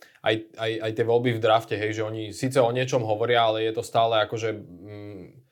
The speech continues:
tí skauti proste sa pozerajú na šestnásť, sedemnásť, osemnásť ročných chalanov, hej, že to, o, majú pre, tí hráči majú pred sebou ešte veľmi dlhý vývoj a tradične vidíme úplne bežne, že, e, z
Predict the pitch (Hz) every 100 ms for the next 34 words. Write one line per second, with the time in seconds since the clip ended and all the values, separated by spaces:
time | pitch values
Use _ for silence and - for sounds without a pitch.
0 | _ 110 - 123 123 131 131 120 113 -
1 | 117 117 113 123 120 117 113 107 104 -
2 | 110 127 110 - 104 113 110 107 101 -
3 | 104 120 110 101 107 101 120 110 - 107
4 | 120 107 104 92 87 92 98 98 95 -
5 | 98 101 - _ _ 107 107 104 107 113
6 | 87 98 113 117 120 120 113 123 113 117
7 | 127 123 107 117 131 120 107 123 110 113
8 | 113 110 107 _ - 117 127 127 110 117
9 | 127 135 - _ - 107 107 107 107 110
10 | 95 110 117 113 120 127 110 113 117 110
11 | 110 123 113 101 104 117 113 107 107 104
12 | 104 95 101 101 101 98